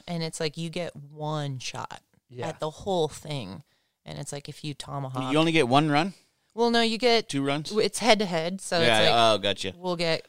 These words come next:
Speaker 1: we'll get bracketed off, but it's like one, one run and then a second run. And if, like,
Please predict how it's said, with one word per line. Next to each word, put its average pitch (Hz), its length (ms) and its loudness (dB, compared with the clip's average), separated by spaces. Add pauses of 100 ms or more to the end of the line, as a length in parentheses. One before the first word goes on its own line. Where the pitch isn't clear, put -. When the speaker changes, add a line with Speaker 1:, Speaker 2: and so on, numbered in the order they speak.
(240)
Speaker 1:
we'll 175 220 -10
get 151 280 -4
bracketed 156 460 -2
off, 147 420 0
but 160 120 -4
it's - 140 -6
like 151 200 -4 (100)
one, 180 560 -2 (320)
one 185 300 -2
run 185 480 2 (640)
and 165 120 -4
then 156 160 -6
a 156 40 -6
second 160 340 -2
run. 131 320 -8 (380)
And 147 180 -4
if, 139 180 -6
like, 139 380 -8